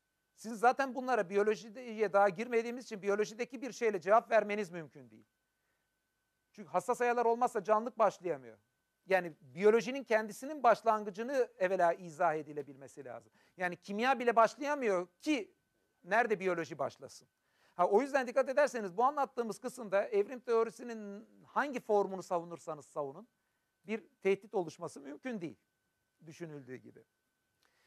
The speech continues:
Diğer taraftan evrim teorisinin kendisinin tehdit olup olmadığı şeklinde bir şey de, e, sorulabilir. Orada ben olmadığı,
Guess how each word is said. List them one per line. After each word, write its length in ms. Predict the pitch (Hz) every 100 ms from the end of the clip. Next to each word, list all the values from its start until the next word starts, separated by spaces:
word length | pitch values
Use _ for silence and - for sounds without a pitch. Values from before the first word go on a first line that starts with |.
| _ 139
Diğer 280 | 247 311 311
taraftan 500 | 269 190 - 131 - _ _ _ _ _ _ -
evrim 300 | 185 247 277
teorisinin 380 | 220 196 214
kendisinin 480 | 196 208 208 196 226
tehdit 380 | - 185 170 185
olup 200 | 180 151
olmadığı 460 | 180 180 143 143 131
şeklinde 560 | 147 131 147 139 139
bir 140 | 131 127
şey 320 | 160 147 123
de, 180 | 120 135
e, 640 | 139 131 127 127 131 135 135
sorulabilir. 640 | - 139 131 127 156 - _ _ _
Orada 260 | 233 269 285
ben 160 | 269
olmadığı, 760 | 269 247 247 233 226 220 202